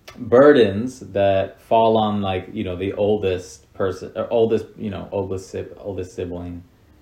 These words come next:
and then there's, um, stuff that falls into, like,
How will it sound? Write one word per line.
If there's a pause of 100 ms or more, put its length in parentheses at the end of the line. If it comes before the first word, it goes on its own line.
(340)
and
then
there's, (840)
um, (240)
stuff
that
falls
into,
like,